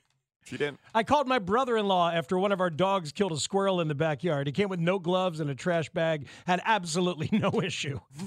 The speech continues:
Speaker 2: So your brother-in-law came and saved you. I had a dead bunny family in my window well. Oh, that's sad. I didn't know what to do about it. Texted my neighbor saying I needed help to dispose of a body. He came over immediately.
Speaker 1: That's a good neighbor.
Speaker 2: Yeah.
Speaker 1: I, all right.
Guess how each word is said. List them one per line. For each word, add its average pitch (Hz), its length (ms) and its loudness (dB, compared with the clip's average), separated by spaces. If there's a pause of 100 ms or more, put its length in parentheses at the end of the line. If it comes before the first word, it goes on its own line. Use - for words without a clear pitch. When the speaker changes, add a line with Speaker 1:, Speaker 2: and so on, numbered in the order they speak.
(120)
Speaker 2:
So 233 100 0
your 208 140 -2
brother-in-law 165 640 -2
came 143 420 -6 (360)
and 160 160 0
saved 160 300 -2
you. 147 100 0
I 214 180 4
had 262 100 -2
a 233 60 -2
dead 220 360 0
bunny 233 300 2
family 190 580 0
in 214 100 0
my 208 140 2
window 208 420 0
well. 139 560 -2
Oh, 156 60 -6
that's 151 200 -4
sad. 107 440 -14 (460)
I 190 100 2
didn't 208 240 0
know 208 80 2
what 196 160 0
to 170 60 -8
do 180 180 0
about 170 260 0
it. 156 120 -6
Texted 240 340 0
my 208 140 2
neighbor 202 340 0
saying 165 300 -2
I 165 40 0
needed 170 220 0
help 180 200 0
to 156 100 -12
dispose 170 400 0
of 156 80 -4
a 156 60 -2
body. 170 420 0
He 135 100 -6
came 196 260 -2
over 180 280 -2
immediately. 127 600 -6
Speaker 1:
That's 143 200 -6
a - 40 -10
good 156 140 -2
neighbor. 139 340 -2
Speaker 2:
Yeah. 170 220 -2 (420)
Speaker 1:
I, 156 120 0 (180)
all 196 140 4
right. 247 180 -2